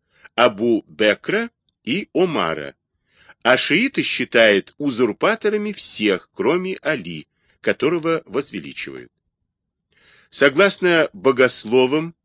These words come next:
шиизма, халиф Осман по политическим соображениям не дал включить в Коран суру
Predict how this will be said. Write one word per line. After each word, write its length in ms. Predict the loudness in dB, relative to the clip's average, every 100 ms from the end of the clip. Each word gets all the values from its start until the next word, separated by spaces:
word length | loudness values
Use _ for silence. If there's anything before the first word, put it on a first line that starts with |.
| _
шиизма, 800 | -6 -4 -4 -4 -8 -8 -8 -8 _ _ _ _ -4
халиф 500 | 2 4 2 0 -2
Осман 600 | -2 -4 0 0 0 -4
по 160 | -6
политическим 640 | -4 -4 -6 -10 -10 -10 -8
соображениям 840 | -6 -6 -6 -4 -2 0 0 -2 -8 _ _ -8
не 320 | -2 2 2
дал 180 | 4 2
включить 680 | 0 -8 -6 -6 -6 -6 -8
в 100 | -2
Коран 420 | 2 4 2 0
суру 640 | -8 -6 -4 -2 -2 -2